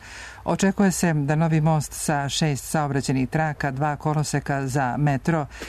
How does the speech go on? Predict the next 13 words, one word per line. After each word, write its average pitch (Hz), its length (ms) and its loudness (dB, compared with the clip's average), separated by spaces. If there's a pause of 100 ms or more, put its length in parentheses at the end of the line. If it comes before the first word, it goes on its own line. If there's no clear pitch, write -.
(200)
i 165 140 4
dve 160 220 0
pešačko-biciklističke 151 1400 0
staze 143 560 -2
za 139 160 0
četrdeset 151 580 0
posto - 320 0
umanji 151 300 2
intenzitet 143 500 2
saobraćaja 151 540 0
na 143 100 2
susednim 135 440 0
mostovima 139 580 2